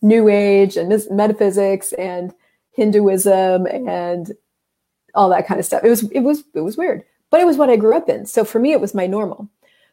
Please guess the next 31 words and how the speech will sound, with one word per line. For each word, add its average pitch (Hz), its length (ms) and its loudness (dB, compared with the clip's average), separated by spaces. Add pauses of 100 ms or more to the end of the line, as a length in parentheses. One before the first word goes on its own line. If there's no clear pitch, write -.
(100)
But 185 100 -6
one 262 220 -2
of 302 60 0
the 240 80 2
things 202 320 -2
that 190 160 -12
they 185 100 -4
always 175 260 -6
told 339 300 -2
us 165 240 -4
was 190 180 -6
that 170 340 -4
you 208 100 0
got, 214 220 0
you 196 100 -8
gotta 202 240 0
get 202 240 0
that 175 140 -2
when 185 100 -2
you 185 100 -4
go 190 220 -2
out 214 160 0
into 196 240 -4
the 190 80 -6
world, 202 460 0
guys, 170 440 -6
you're 190 240 0
gonna 208 180 -2
be 214 120 -4
different. - 400 -6 (500)
Like, 185 200 -10